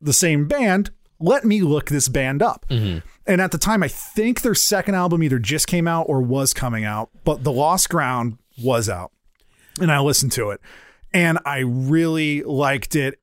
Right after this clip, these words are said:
Speaker 1: And, <clears throat> um, the, the concept behind it is it's a story of an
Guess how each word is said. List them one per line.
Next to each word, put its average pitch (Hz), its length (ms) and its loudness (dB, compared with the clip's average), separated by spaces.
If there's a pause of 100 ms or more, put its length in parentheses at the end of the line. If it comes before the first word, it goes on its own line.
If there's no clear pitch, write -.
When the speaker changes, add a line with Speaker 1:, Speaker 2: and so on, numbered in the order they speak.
Speaker 1:
And, 151 500 0 (280)
<clears throat> 190 180 0
um, 143 520 2 (320)
the, 160 160 0
the 160 180 -2
concept 202 460 0
behind 135 380 0
it 120 100 -4
is 120 440 -2
it's 156 320 0
a - 40 -4
story 180 720 0 (300)
of 151 160 2
an 143 100 -2